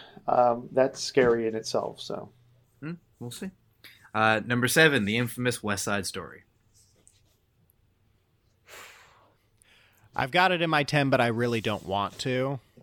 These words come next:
Speaker 3: I want this to flop because, I mean, there's the Ansel <laughs> Elgort of it all, which just puts the whole thing with a bad taste in my mouth.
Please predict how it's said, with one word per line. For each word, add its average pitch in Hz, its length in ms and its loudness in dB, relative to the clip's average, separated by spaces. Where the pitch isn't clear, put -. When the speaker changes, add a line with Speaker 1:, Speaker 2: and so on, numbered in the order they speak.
Speaker 3:
I 110 80 2
want 110 340 2
this - 280 -4
to 104 280 -4
flop 110 520 -2
because, 92 500 -8
I 110 80 -6
mean, 104 160 -4
there's 95 200 -4
the 98 100 -4
Ansel 101 300 -4
<laughs> 95 40 -4
Elgort 92 380 -8
of 82 120 -8
it 82 80 -10
all, 82 240 -6
which 85 220 -10
just - 240 -6
puts 117 220 -8
the 95 80 -10
whole 104 120 2
thing 104 240 0
with 98 120 -6
a 98 40 -8
bad 90 280 -2
taste 104 280 -2
in 101 60 -6
my 85 140 -4
mouth. 87 340 -6